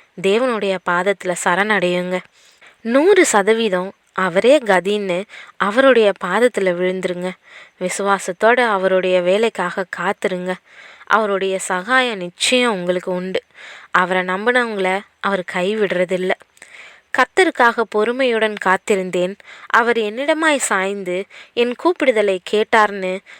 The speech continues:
சங்கீதக்காரன் சொல்றது போல நாமளும் நிச்சயமா சொல்ல முடியும். எதையும் நம்மளுடைய சித்தத்துக்கு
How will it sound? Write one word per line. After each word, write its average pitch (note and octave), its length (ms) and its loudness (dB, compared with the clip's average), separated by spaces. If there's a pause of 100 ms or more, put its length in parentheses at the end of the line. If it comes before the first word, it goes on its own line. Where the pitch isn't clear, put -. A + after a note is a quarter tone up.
(160)
சங்கீதக்காரன் A3 760 -2
சொல்றது G3 440 0
போல F#3 360 0 (380)
நாமளும் G3+ 440 -4
நிச்சயமா G#3+ 580 -2
சொல்ல F#3 340 -2
முடியும். F#3 340 -6 (440)
எதையும் A3 500 2
நம்மளுடைய A#3 600 2
சித்தத்துக்கு G#3 460 -2